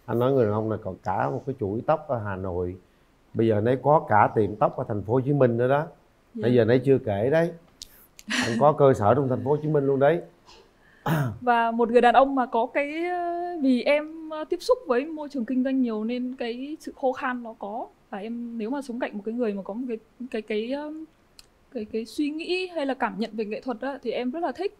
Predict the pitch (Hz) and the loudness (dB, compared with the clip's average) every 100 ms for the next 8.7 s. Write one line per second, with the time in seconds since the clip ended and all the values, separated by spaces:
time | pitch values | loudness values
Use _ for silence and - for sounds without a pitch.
0 | - 262 269 220 220 254 269 262 - 240 | -2 0 0 -2 -2 -2 -2 -4 -4 -2
1 | 240 233 202 220 220 226 208 214 214 - | -2 -4 -4 -4 -6 -6 -8 -8 -8 -6
2 | 381 - 240 220 277 254 _ _ _ _ | -6 -2 -2 0 0 -2 _ _ _ _
3 | 233 302 254 269 254 262 277 262 240 202 | -6 -4 0 0 2 2 2 0 -2 -6
4 | 185 214 196 - _ _ _ 247 247 220 | -4 -4 -4 -8 _ _ _ -4 -2 -2
5 | 202 208 196 294 - 262 240 247 254 - | -2 -2 -4 -8 -4 -4 -4 -6 -8 -8
6 | 294 349 247 214 247 262 233 - 247 277 | -6 -2 -4 -4 -4 -6 -6 -10 -10 -6
7 | 254 190 226 254 - _ _ _ _ _ | -6 -4 -4 -6 -12 _ _ _ _ _
8 | _ _ _ - 214 214 226 | _ _ _ -10 -8 -6 -8